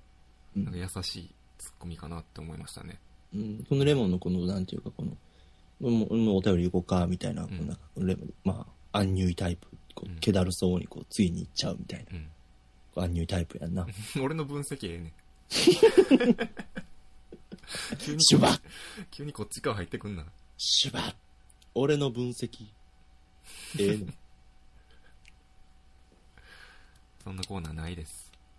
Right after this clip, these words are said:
Speaker 1: あ、ないですか？
Speaker 2: うん。それはまた、またじゃないわ。<laughs> やらないです。
Speaker 1: やる？
Speaker 2: <laughs> やらないです。やらないです。
Speaker 1: その時は俺もすごいもうおやつとかいっぱい買うて。<laughs> 行くから。
Speaker 2: ファミリーパックのポテチとか買うて。
Speaker 1: うん。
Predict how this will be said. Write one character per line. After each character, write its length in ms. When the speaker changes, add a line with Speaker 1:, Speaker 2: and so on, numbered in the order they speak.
Speaker 1:
あ、 80
な 160
い 80
で 80
す 120
か？ 60
Speaker 2:
う 40
ん。 160
そ 80
れ 60
は 40
ま 120
た、 160
ま 140
た 100
じ 100
ゃ 40
な 120
い 60
わ。 80
<laughs> 380
や 140
ら 100
な 160
い 40
で 80
す。 120
Speaker 1:
や 80
る？ 140
Speaker 2:
<laughs> 320
や 100
ら 80
な 80
い 60
で 120
す。 60
や 100
ら 60
な 100
い 40
で 80
す。 160
Speaker 1:
そ 180
の 160
時 100
は 80
俺 160
も 140
す 140
ご 80
い 40
も 120
う 40
お 60
や 140
つ 100
と 100
か 100
い 20
っ 40
ぱ 100
い 60
買 160
う 40
て。 140
<laughs> 60
行 140
く 280
か 80
ら。 140
Speaker 2:
フ 60
ァ 60
ミ 120
リ 120
ー 20
パ 120
ッ 40
ク 160
の 200
ポ 80
テ 120
チ 80
と 80
か 80
買 140
う 120
て。 60
Speaker 1:
う 20
ん。 40